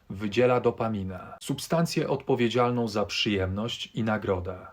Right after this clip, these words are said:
Po zerwaniu poziom dopaminy może się znacznie obniżyć,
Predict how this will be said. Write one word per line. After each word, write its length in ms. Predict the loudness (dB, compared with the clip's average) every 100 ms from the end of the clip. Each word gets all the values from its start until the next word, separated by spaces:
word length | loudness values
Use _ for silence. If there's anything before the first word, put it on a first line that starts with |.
| -8
Po 100 | 0
zerwaniu 580 | 2 4 4 4 4 2 4
poziom 340 | 4 6 4
dopaminy 500 | 2 2 2 2 0
może 280 | 0 2 0
się 180 | 0 -2
znacznie 640 | 0 0 0 -2 -2 0 0
obniżyć, 800 | -2 0 0 0 -2 -8 -14